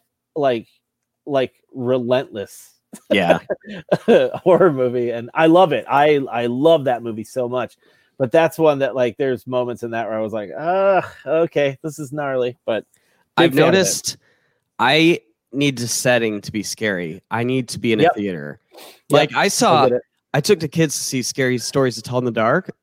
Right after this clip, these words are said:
Speaker 1: Yeah.
Speaker 2: And the movie's not that scary, but when you're in a theater,
Speaker 1: No.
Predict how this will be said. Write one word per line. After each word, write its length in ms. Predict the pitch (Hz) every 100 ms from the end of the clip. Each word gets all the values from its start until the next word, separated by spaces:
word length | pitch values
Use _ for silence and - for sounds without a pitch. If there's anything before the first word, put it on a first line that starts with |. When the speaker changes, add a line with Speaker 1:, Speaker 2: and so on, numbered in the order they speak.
| - -
Speaker 1:
Yeah. 260 | 139 127 123 - - _ _ _ _ _ _ _ _ _ _ _
Speaker 2:
And 340 | 160 175 147 131 - - _ _ _ _ _ _ -
the 60 |
movie's 240 | 175 160 127
not 140 | 123
that 120 | 113
scary, 280 | - 180 175
but 160 | 123 120
when 120 | 139
you're 100 | 151
in 80 | 135
a 60 | 110
theater, 560 | - 214 165 120 110
Speaker 1:
No. 260 | 107 110